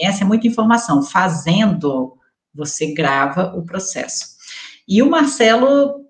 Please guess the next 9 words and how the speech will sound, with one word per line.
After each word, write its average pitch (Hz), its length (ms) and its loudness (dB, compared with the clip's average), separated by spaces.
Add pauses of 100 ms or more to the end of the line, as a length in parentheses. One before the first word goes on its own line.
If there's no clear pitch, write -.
(280)
meu, 233 200 0
você 262 140 -2
posta 226 400 -4
um 240 40 0
negócio 208 280 0
na 202 140 -6
comunidade, 190 640 -2
os 165 120 -4
alunos, 185 560 0